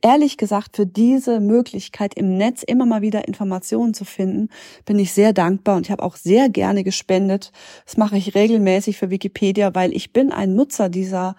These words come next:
Seiten und ich bin so froh, dass es die gibt und von daher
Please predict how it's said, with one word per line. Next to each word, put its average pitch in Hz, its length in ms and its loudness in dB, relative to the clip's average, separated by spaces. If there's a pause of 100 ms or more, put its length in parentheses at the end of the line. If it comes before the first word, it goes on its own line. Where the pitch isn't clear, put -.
(240)
Seiten - 640 0 (580)
und 220 200 2
ich - 140 -8
bin 208 160 0
so 233 100 2
froh, 240 320 0
dass 202 140 0
es 196 120 -8
die 185 160 -2
gibt 269 240 0
und 180 180 -2
von 175 180 -4
daher 175 360 -4